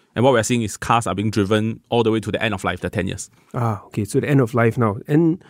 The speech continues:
Speaker 2: on this note, there's a lot of, it sounds like there's a lot of money involved. Where do used car dealers get their funding from? Where's, where's this money?
Speaker 1: Okay, so think about it this way, right? A car dealer owns a car for a very short period of time, let's say between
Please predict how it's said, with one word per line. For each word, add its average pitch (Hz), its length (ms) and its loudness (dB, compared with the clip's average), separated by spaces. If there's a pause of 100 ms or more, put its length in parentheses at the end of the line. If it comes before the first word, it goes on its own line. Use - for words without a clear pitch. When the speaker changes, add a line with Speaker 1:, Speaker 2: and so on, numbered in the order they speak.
(460)
Speaker 2:
on 185 160 2
this 269 240 -2
note, 160 260 4
there's 127 160 -2
a 185 40 0
lot 214 120 2
of, 120 160 0
it 131 140 -4
sounds 226 180 2
like 139 80 4
there's 117 160 2
a 143 60 2
lot 151 80 4
of 107 80 0
money 110 360 2
involved. 101 480 -2
Where 202 320 0
do 127 540 2
used 220 360 -4
car 220 100 4
dealers 143 340 2
get 127 320 0
their 110 140 -2
funding 107 580 0
from? 107 320 -2
Where's, 160 180 0
where's 165 160 -2
this 156 140 0
money? 117 240 0 (560)
Speaker 1:
Okay, 175 180 6
so 277 480 -2 (240)
think 190 120 6
about 147 160 2
it 117 80 0
this 117 180 -2
way, 95 140 2
right? 92 320 -4
A 117 40 -4
car 156 200 0
dealer 123 220 2
owns 127 200 0
a 95 40 -8
car 104 180 -2
for 95 100 -6
a 95 60 -4
very 107 160 2
short - 220 -4
period 107 180 -2
of - 100 -12
time, 92 300 -2
let's 95 160 -6
say 104 180 0
between 104 720 -4